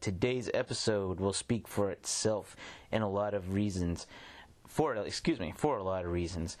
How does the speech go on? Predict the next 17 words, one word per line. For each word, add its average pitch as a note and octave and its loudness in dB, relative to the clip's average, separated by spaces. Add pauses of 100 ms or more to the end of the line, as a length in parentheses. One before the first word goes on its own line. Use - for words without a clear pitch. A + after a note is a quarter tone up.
(240)
So, F#2+ 2
yes, A#2 2
this A#2 0
is A#2+ 2
your G#2+ 4
host, G#2+ -2
Glass G2+ 0 (120)
of F#2+ 0
Aesthetic - 0
Sound G#2 2
Waves F#2+ 0
A G2 2 (160)
S. G#2 0
Thank A#2+ -2
you G2+ 2
so A#2+ 0
much G#2 0